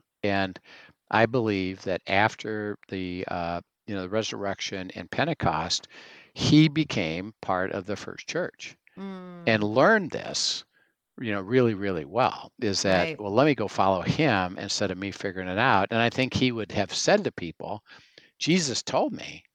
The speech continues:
Speaker 2: Right.
Speaker 1: it's gonna be way better if I follow him than following myself."
Speaker 2: Yep.
Speaker 1: Um, and I think that's the implication of it. So that,
Speaker 2: I love it.
Speaker 1: uh, it's a, it's a hard issue that, uh, one, um,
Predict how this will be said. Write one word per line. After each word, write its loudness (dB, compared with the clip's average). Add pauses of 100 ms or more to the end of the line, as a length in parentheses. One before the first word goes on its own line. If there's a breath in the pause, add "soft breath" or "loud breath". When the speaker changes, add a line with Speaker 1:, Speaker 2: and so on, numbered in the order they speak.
(580 soft breath)
Speaker 2:
Right. -4
Speaker 1:
it's 2
gonna 2
be 0
way 4
better 4
if -6
I -4
follow 0
him -2
than -8
following -6
myself." -4 (400)
Speaker 2:
Yep. -4
Speaker 1:
Um, -4 (140)
and -2
I -2
think -8
that's -2
the -6
implication -2
of -10
it. -10
So 0
that, 4 (360 loud breath)
Speaker 2:
I -14
love -14
it. -10
Speaker 1:
uh, 2
it's 2
a, 0
it's 0
a 0
hard 4
issue -6 (1040)
that, 0 (160)
uh, -4
one, -2 (1000 soft breath)
um, -4